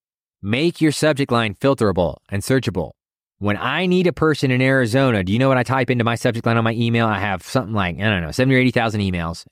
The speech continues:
going back over five years. I type in, um, adjuster, uh, Arizona adjuster resume. If I need someone in Texas in a specific area,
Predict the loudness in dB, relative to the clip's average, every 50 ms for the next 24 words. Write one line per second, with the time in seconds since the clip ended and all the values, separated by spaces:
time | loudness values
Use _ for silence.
0 | -8 -2 0 2 2 2 2 2 0 -2 -4 -4 -6 -4 -2 -2 -2 0 -2 0
1 | 0 0 0 0 0 -2 -4 -8 -18 _ _ _ _ _ _ _ _ _ _ _
2 | _ _ -2 -2 -2 -2 -2 -2 -2 0 0 2 2 2 0 -2 -4 -10 _ _
3 | _ _ -8 -6 -6 -8 -10 -16 _ _ _ _ _ _ -10 -8 -4 -2 -2 -4
4 | -2 -2 -4 -4 -2 -2 -2 -2 -4 -2 0 0 2 2 2 2 2 2 2 2
5 | 0 0 0 -2 -2 0 0 0 0 0 0 -2 -2 -2 -2 -6 -6 -6 -6 -6
6 | -8 -8 -8 -12 -14 _ _ _ _ _ _ _ _ _ _ _ _ _ _ -12
7 | -4 -2 -2 0 2 0 0 0 0 2 2 2 2 2 0 0 -2 -2 0 0
8 | 0 0 0 -4 -10 -16 -20 _ _ _ _ _ _ _ _ -6 -4 -4 -4 -6
9 | -2 -2 0 0 0 0 2 2 4 4 4 4 2 0 -2